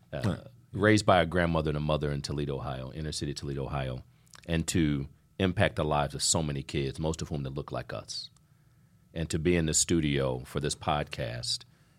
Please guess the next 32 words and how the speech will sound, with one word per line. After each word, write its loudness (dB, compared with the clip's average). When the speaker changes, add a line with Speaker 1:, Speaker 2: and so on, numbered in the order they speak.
Speaker 1:
that 2
will -2
air, 2
you -6
know, -10
Apple -8
Podcasts, -6
Spotify, -6
YouTube, -8
everywhere. -6
But 4
I 8
want 4
people 2
to 2
understand -2
that -10
why 6
it's 0
so 0
important -6
that -10
we -2
are 6
authentically -2
respectful, 0
courteous, -2
and -6
complimentary -4
of -10
one -10
another. -12